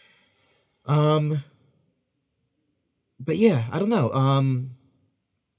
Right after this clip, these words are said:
I went to the, what was the, I, I went, this isn't horror related, but I went to the Devil's Tower where,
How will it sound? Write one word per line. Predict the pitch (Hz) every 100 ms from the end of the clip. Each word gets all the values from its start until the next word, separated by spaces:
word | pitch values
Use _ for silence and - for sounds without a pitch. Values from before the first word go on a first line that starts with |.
| _ _ _ _ _ _ _ _ _ _ _
I | 131 135
went | 127 156 -
to | 180 151
the, | 147 143 139 139 139 131 135 - _ _ _ _
what | -
was | 185 170
the, | 147
I, | 139 139
I | 156
went, | 147 156 139
this | 147
isn't | 156 147
horror | 127 131
related, | 127 123 120 113
but | 110
I |
went | 113 117 117
to |
the | 117
Devil's | 110 113 120
Tower | 104 104 107 107
where, | 107 110